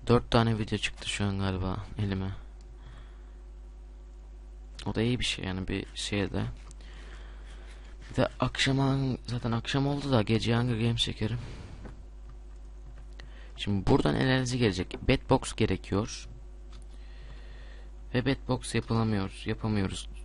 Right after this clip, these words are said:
Yapamıyorduk galiba. Çok kötü olur. Olmaz. Hmm, tamam ya, yaparız.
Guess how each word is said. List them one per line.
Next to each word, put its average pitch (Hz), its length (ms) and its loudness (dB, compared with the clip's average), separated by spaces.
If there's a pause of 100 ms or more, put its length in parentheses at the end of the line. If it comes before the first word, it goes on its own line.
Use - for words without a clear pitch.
(160)
Yapamıyorduk 104 600 4
galiba. - 360 4
Çok - 220 -4
kötü - 220 -2
olur. 95 440 -4 (840)
Olmaz. 98 680 -4 (2000)
Hmm, 147 300 6 (160)
tamam 135 280 2
ya, 123 120 2
yaparız. - 540 0